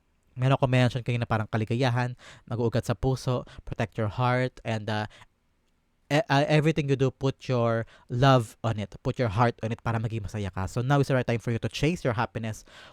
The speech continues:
What makes you happy, doon ka pumunta at hindi ka maliligaw. Okay, Scorpio? Especially in your outcome, you have a Page of Wands, you will be getting good news about a certain job, uh, a certain endeavor.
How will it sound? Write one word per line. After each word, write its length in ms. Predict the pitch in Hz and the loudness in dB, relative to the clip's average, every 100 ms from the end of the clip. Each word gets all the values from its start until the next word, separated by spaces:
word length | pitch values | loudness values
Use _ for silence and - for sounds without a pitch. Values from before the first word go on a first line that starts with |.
| - | 2
What 160 | 151 - | 2 4
makes 240 | 160 - | -2 0
you 80 | 143 | 0
happy, 400 | 135 135 - 143 | 2 2 0 0
doon 160 | 127 123 | 0 -2
ka 80 | |
pumunta 480 | 127 117 113 117 107 | -2 -2 -4 -4 -4
at 60 | - | -6
hindi 180 | 113 110 | -8 -4
ka 140 | 110 | -4
maliligaw. 580 | 104 101 101 - 90 113 98 | -4 -6 -6 -6 -8 -6 -4
Okay, 140 | 113 | -4
Scorpio? 500 | - 120 113 123 139 - - - _ | -2 -2 -2 -4 -6 -10 -20 -20 _
Especially 480 | - 170 165 175 165 | 0 2 2 0 0
in 80 | 143 | -2
your 140 | 143 | -2
outcome, 400 | 120 175 - 160 | 0 0 0 0
you 140 | 143 131 | 0 -2
have 40 | |
a 60 | - | -2
Page 160 | 127 | -2
of 160 | 123 - | -2 -4
Wands, 380 | 123 143 143 - - - - | -4 -2 -6 -14 -20 -12 0
you 100 | 165 | 4
will 160 | 214 | 4
be 140 | 185 202 | 4 0
getting 420 | - 131 135 127 | 2 2 0 0
good 240 | 127 123 | 2 2
news 160 | 123 120 131 | 0 -4 -2
about 240 | 117 - | -4 -4
a 80 | - | -4
certain 340 | 120 117 107 | -4 -6 -6
job, 240 | 107 98 101 - _ - _ _ _ _ _ | -2 -2 -4 -16 _ -20 _ _ _ _ _
uh, 180 | 214 110 - - | 0 0 -2 -4
a 80 | |
certain 400 | 120 139 127 127 123 | 0 2 2 2 -2
endeavor. 580 | 117 110 107 - 98 | -2 0 0 0 -2